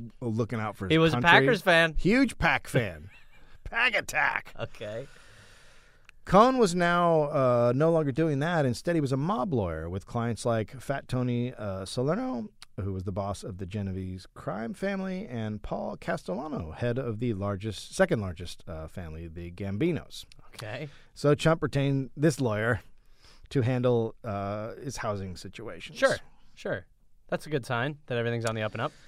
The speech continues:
Speaker 1: So, uh, Cohn quickly filed a contempt of court charge against, uh, uh, the prosecutor who was prosecuting for the, the discrimination.
Speaker 2: Okay.
Speaker 1: Uh, accusing her of turning the investigation into a, quote, "Gestapo-like interrogation."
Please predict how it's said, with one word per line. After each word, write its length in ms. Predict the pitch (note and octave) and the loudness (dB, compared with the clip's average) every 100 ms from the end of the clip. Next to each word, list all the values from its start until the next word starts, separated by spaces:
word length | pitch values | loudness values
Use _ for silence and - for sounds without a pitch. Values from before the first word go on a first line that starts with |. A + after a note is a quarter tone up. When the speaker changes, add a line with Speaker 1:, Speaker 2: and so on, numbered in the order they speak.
| - - - | -20 -20 -2
Speaker 1:
So, 440 | C3+ C3+ B2 A#2+ | 4 6 6 4
uh, 640 | - A2+ G#2 G2+ G2 G#2 - | 2 2 2 2 0 -4 -4
Cohn 460 | - D#3 F3+ F3 | 2 4 4 2
quickly 260 | F3+ C#3+ D3 | 2 2 2
filed 260 | C#3+ D3 | 4 4
a 60 | C3+ | 2
contempt 380 | A2+ G#2+ D3 B2+ | -2 -2 -2 -2
of 80 | G2 | -4
court 260 | - E3+ | 0 0
charge 360 | - D3+ F3 C#3+ | 0 -2 -2 -6
against, 500 | A2+ A#2 A#2 - - | -4 -2 -2 -6 -8
uh, 200 | G2+ F2+ - | -6 -6 -8
uh, 100 | G#2 - A2+ | -10 -10 -12
the 120 | G2+ | -8
prosecutor 640 | - A2+ - A#2+ C#3 C#3+ | -4 -4 -4 -4 -4 -2
who 60 | G#2+ | -2
was 140 | F#2+ | -4
prosecuting 500 | F#2 F2 - F#2 F2 | -6 -8 -6 -8 -8
for 140 | F#2 | -8
the, 260 | E2+ E2+ F2 - | -8 -8 -10 -10
the 340 | F2+ F2 E2 E2+ G2 | -10 -8 -8 -10 -14
discrimination. 600 | - - F#2+ E2+ F2+ D3 E3 | -16 -10 -8 -8 -10 -10 -6
Speaker 2:
Okay. 500 | A#2+ - D3+ C3 G3+ - - - | -6 0 0 2 -4 -8 -12 -2
Speaker 1:
Uh, 140 | A#2 | 0
accusing 460 | B2+ B2 D3+ C#3+ D3 | 0 0 0 0 2
her 240 | C3+ C#3 | 2 2
of 120 | C#3 G#2+ | 0 0
turning 260 | C#3 C#3+ | 0 0
the 80 | C#3+ | 0
investigation 640 | C3 C3+ - C3 C#3 - C#3+ | 2 0 0 -2 -2 -2 -4
into 300 | B2+ - C3 | -4 -2 -2
a, 60 | B2+ | -2
quote, 340 | - C3 C3+ A#2+ | 0 0 0 -2
"Gestapo-like 800 | C3 - F3 D3+ F3 D3 B2+ D#3 | -2 -2 -4 0 0 0 0 0
interrogation." 760 | C3+ B2 B2+ A#2 G2 E2+ - | 0 2 2 2 -2 -8 -14